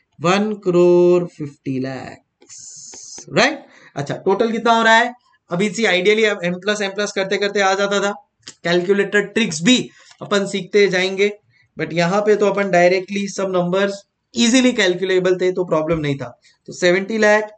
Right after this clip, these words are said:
प्लस वन करोड़, ट्वेंटी लाख प्लस एटी लाख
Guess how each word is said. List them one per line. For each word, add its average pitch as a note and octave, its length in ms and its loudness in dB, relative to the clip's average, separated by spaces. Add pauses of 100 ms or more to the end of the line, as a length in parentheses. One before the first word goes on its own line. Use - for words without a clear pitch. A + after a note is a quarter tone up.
(280)
प्लस F#3 280 -2
वन G3 220 0
करोड़, G#3 420 2 (920)
ट्वेंटी F#3 360 0
लाख G3+ 380 0 (1700)
प्लस F#3+ 600 -2 (160)
एटी F#3 280 2
लाख G3+ 460 0